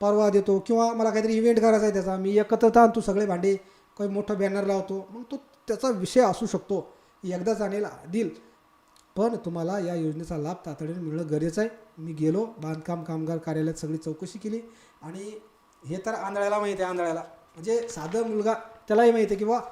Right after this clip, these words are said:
लिहून दिलं हमीपत्र, मिळाले भांडे असं लिहिलेलं आहे, सही केली, झाला विषय संपला. दुसरी गोष्ट अशी आहे, बांधकाम कामगार कार्यालयामध्ये काही सूचना दिलेल्या आहेत की कोणत्याही योजनेसाठी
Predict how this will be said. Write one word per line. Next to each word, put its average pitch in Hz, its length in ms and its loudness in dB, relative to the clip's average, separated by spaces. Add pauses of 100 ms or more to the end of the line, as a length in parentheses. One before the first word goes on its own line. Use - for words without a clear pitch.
(100)
लिहून 247 300 4
दिलं 262 180 8
हमीपत्र, 220 460 2 (320)
मिळाले 247 320 8
भांडे 190 220 6 (120)
असं 214 140 -2
लिहिलेलं 214 300 6
आहे, 165 80 0 (240)
सही 226 220 2
केली, 214 240 2 (360)
झाला 214 180 4
विषय 170 220 -2
संपला. 165 280 -8 (440)
दुसरी 190 220 -8
गोष्ट 214 220 -2
अशी 226 220 2
आहे, - 300 -8 (1040)
बांधकाम 208 680 2
कामगार 226 560 4
कार्यालयामध्ये 202 760 2
काही 202 200 0
सूचना 190 400 -6
दिलेल्या 175 320 -2
आहेत 180 120 -4 (240)
की 233 300 -2 (480)
कोणत्याही 196 640 0
योजनेसाठी 185 600 -2